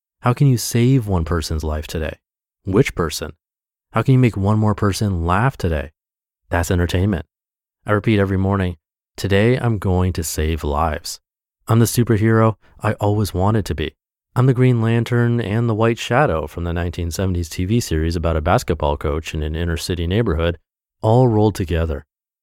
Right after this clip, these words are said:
And I have a secret identity. Nobody knows I'm a superhero, but I am one. What can you do to be a little healthier? What new people can you come into contact with who can help you make money?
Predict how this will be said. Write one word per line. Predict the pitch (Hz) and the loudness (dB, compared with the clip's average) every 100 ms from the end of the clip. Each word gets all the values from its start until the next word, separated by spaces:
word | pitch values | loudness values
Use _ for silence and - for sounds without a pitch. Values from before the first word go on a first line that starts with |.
| _ | _
And | 107 | -4
I | 101 | 0
have | 113 | 0
a | |
secret | 104 - 120 110 | 0 -2 -2 -2
identity. | 92 85 85 95 80 73 _ _ _ _ - | -2 0 0 0 -2 -6 _ _ _ _ -2
Nobody | 113 127 120 | 2 4 4
knows | 101 104 110 | 4 4 4
I'm | 92 | 2
a | 80 | 0
superhero, | 85 80 76 76 78 87 - _ _ _ | -2 -2 -2 -2 -2 -2 -4 _ _ _
but | - | -6
I | 80 | 0
am | 90 95 147 | 2 4 2
one. | 78 76 _ _ _ _ _ _ _ - | 2 -6 _ _ _ _ _ _ _ -6
What | 113 | 0
can | 156 | 4
you | 170 | 4
do | 147 | 4
to | 151 | 4
be | 131 127 | 4 2
a | 113 | 2
little | 104 104 | 2 0
healthier? | 87 104 165 110 71 71 _ _ _ - | 0 -2 -2 -2 -4 -6 _ _ _ -4
What | 92 | -2
new | 98 98 | 0 0
people | 117 104 | 2 0
can | 101 104 | 0 -2
you | 95 | 0
come | 104 | 0
into | 98 | 0
contact | 90 107 143 131 95 - | 0 0 0 2 -2 -2
with | 85 90 - | -2 -2 -2
who | 92 87 | -2 -2
can | - 90 | -2 -2
help | 85 82 | -2 0
you | 90 | 0
make | 87 85 | 0 0
money? | 87 90 143 - | 0 2 0 -2